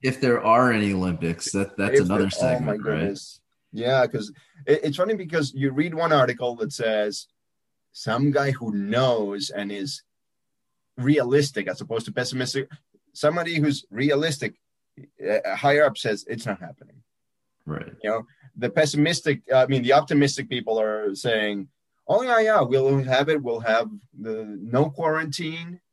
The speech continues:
Speaker 2: We'll have limited fans, and we'll just have testing." I'm like, "No, qu-, wow," you know.
Speaker 1: Wait, someone has even said no quarantine?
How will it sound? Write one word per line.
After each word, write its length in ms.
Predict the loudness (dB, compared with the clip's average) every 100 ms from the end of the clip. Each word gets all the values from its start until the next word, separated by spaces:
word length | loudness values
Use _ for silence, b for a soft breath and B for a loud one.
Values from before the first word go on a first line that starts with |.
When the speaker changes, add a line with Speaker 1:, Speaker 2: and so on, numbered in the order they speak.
| _
Speaker 2:
We'll 160 | -12 -6
have 160 | -4 -4
limited 400 | -2 0 -2 -4
fans, 600 | -2 0 0 -4 -8 -12
and 160 | -12 -12
we'll 120 | -12
just 180 | -12 -6
have 160 | -6
testing." 400 | -2 -4 -4 -8
I'm 60 | -10
like, 140 | -10 -12 _ _ _ _
"No, 460 | -12 -10 -6 -6 -6
qu-, 440 | -8 -12 -12 -14 -12
wow," 680 | -10 -6 -2 0 0 -4 -6 -14 _ _ _ _ _
you 160 | -10 -2
know. 100 | 0 0
Speaker 1:
Wait, 100 | -4 _ -20
someone 380 | -8 0 2 4
has 160 | 2 0
even 240 | -4 -4
said 260 | -4 -4 -2
no 220 | -2 -2
quarantine? 720 | -6 -8 -8 -8 -8 -10 -12